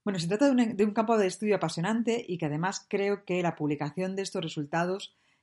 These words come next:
eh, puede hacer que cambien de idea sobre este approach, ¿no?, que a veces tenemos so-, eh, acerca de los videojuegos y, y cómo estos videojuegos, pues, pueden poner, pueden llegar a la persona a ser más agresiva o incluso a perder el tiempo, ¿no? Cuando hablamos de,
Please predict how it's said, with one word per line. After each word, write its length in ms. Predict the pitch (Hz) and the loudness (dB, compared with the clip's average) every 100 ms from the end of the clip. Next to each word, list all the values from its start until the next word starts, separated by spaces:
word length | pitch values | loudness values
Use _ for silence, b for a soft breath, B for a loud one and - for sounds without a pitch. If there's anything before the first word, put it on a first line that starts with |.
| - | -4
eh, 200 | 160 151 | -2 0
puede 220 | 180 185 | 0 0
hacer 180 | 180 190 | 0 -2
que 140 | 180 | 0
cambien 500 | 190 202 170 127 - _ | 0 0 -2 -4 -10 _
de 460 | - 143 _ - 151 | -20 -20 _ -4 -2
idea 400 | 151 175 175 175 | 0 0 0 0
sobre 640 | 170 143 139 135 135 160 | -2 -4 -4 -6 -8 -8
este 220 | 156 175 | -6 -2
approach, 480 | 170 185 180 165 - | 0 2 0 0 -6
¿no?, 120 | 170 | -8
que 100 | 170 | -6
a 60 | 135 | -6
veces 240 | 143 160 | -6 -8
tenemos 500 | - 147 156 165 - b b | -6 -4 -4 -6 -10 b b
so-, 300 | - 160 - | -6 -4 -4
eh, 200 | 147 135 | -6 -6
acerca 400 | - 156 160 156 | -8 -8 -6 -2
de 80 | 165 | 0
los 140 | 165 | 0
videojuegos 840 | 143 139 139 190 180 170 170 175 - | -4 -6 -4 0 0 0 -4 -4 -6
y, 240 | 139 127 - | -6 -8 -10
y 60 | |
cómo 240 | - 151 160 | -6 -4 -4
estos 160 | 160 | -4
videojuegos, 480 | 156 143 139 147 151 | -6 -6 -6 -8 -8
pues, 160 | - - | -12 -8
pueden 240 | 147 143 | -6 -6
poner, 420 | 143 139 143 139 _ _ _ _ | -6 -6 -6 -6 _ _ _ _
pueden 200 | - 156 | -2 0
llegar 240 | 143 139 147 | 0 -2 -2
a 20 | |
la 100 | 139 | -4
persona 260 | 139 - 139 | -6 -8 -8
a 20 | |
ser 160 | - | -8
más 160 | 135 135 | -10 -10
agresiva 500 | 135 135 214 233 226 | -12 -8 -4 -2 0
o 40 | 208 | -2
incluso 460 | 165 170 180 180 | -4 -4 -6 -6
a 60 | 143 | -8
perder 220 | 143 165 | -4 0
el 140 | 180 | 0
tiempo, 420 | 170 185 170 127 123 | 0 0 -2 -4 -8
¿no? 180 | 208 | -6
Cuando 220 | 233 143 127 | -6 -6 -6
hablamos 300 | 143 160 147 | -4 -4 -4
de, 240 | 147 - | -4 -6